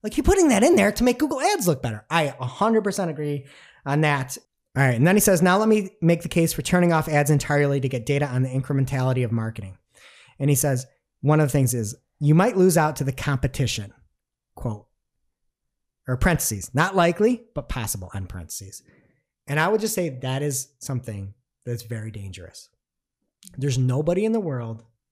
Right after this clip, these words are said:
that hates branded search more than I, I do. I hate the fact that Google lets people bid on your brand. They, Google should not allow it. It should be back like two thousand and seven when they frowned upon it. You couldn't do it unless you're on Microsoft. And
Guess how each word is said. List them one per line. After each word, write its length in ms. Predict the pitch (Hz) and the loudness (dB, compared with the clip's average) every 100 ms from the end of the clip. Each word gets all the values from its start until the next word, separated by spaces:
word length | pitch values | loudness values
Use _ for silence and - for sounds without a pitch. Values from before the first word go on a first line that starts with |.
| _ - | _ -12
that 160 | 127 | -12
hates 420 | - - 131 131 | -12 -6 -4 -6
branded 340 | - 117 113 113 | -8 -8 -6 -6
search 280 | 110 101 - | -8 -8 -8
more 140 | 98 | -10
than 120 | 90 | -10
I, 300 | 87 78 80 - _ _ _ _ _ - | -12 -14 -16 -20 _ _ _ _ _ -16
I 80 | 95 | -14
do. 140 | 87 - _ | -14 -20 _
I 320 | 143 175 170 - _ - | -2 0 -2 -10 _ -14
hate 500 | - 196 180 170 _ _ _ - | 0 2 2 0 _ _ _ -8
the 60 | |
fact 480 | - 147 120 120 _ _ _ - | -6 -6 -6 -10 _ _ _ -10
that 180 | 127 - | -8 0
Google 300 | 180 202 202 | 2 2 2
lets 200 | 190 - | 0 0
people 280 | 180 160 123 | 0 0 -2
bid 320 | 147 139 135 | 0 0 -2
on 220 | 131 127 | -2 -2
your 80 | 117 | -2
brand. 320 | 117 113 101 - _ _ | -6 -10 -12 -18 _ _
They, 120 | 131 123 | -8 -6
Google 360 | 127 202 190 | 0 2 2
should 180 | - 139 | 2 0
not 280 | 120 131 233 | 0 0 2
allow 320 | 262 175 160 | 2 2 2
it. 180 | 170 - - _ - | 0 -6 -20 _ -10
It 80 | 131 | -8
should 100 | 143 | -4
be 80 | 143 | -2
back 320 | 160 180 214 | 0 0 0
like 100 | 190 | -4
two 120 | 202 | -2
thousand 500 | 190 185 180 170 170 - | 0 0 2 0 0 -2
and 200 | 147 147 | 0 0
seven 440 | 131 - 180 156 135 | 0 0 0 2 2
when 100 | 135 | 0
they 80 | 131 | 0
frowned 460 | - 156 160 196 | -2 0 2 4
upon 280 | 170 - 123 | 2 0 -2
it. 100 | 127 | -4
You 100 | 135 | -4
couldn't 340 | - 214 240 | 2 2 4
do 140 | 190 165 | 4 4
it 140 | 165 | 2
unless 280 | 143 139 147 | -2 -4 -4
you're 100 | 202 | -4
on 60 | 208 | -2
Microsoft. 540 | 165 156 139 143 143 - - - - _ 170 | -2 -4 -6 -6 -6 -10 -20 -20 -20 _ -2
And 340 | 160 151 147 | 0 0 -4